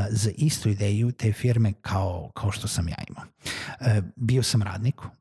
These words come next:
u nekoj firmi, bio sam, e, na, e, drugi čovek u firmi na poziciji, ono, tipa da, da sam skoro vodio celu firmu, ali i dalje sam bio radnik u firmi, nisam bio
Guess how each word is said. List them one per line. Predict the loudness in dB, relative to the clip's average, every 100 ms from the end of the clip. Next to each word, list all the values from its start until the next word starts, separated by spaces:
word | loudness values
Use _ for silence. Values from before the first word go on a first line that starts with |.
| 4
u |
nekoj | 6 6 2
firmi, | 2 2 2 2
bio | 2 0 0
sam, | 0 2 2 2 -4 _ _ _ _ -4 4
e, | 6 6
na, | 6 6 4 2 -2 -10 -18 -8
e, | -2 0 -2 _
drugi | 2 2 2
čovek | 0 2 2
u |
firmi | 2 2 4
na | 2
poziciji, | 0 -2 -2 -4 -2 -2 0
ono, | 0 0 0
tipa | -2 -4 -2
da, | 0 0 -2 -6 -14 -12 -2
da | 2 2
sam | 2 2 2 0
skoro | 0 2
vodio | 0 0 -2
celu | 0 0
firmu, | 2 2 4 6 4 0 _ _
ali | 0 2 2
i | 2
dalje | 2 2 2
sam | 2 2 4
bio | 4 2 0
radnik | -4 0 0 0 -2 -4 -2
u |
firmi, | 2 2 4 2
nisam | 0 0 0
bio | 2 0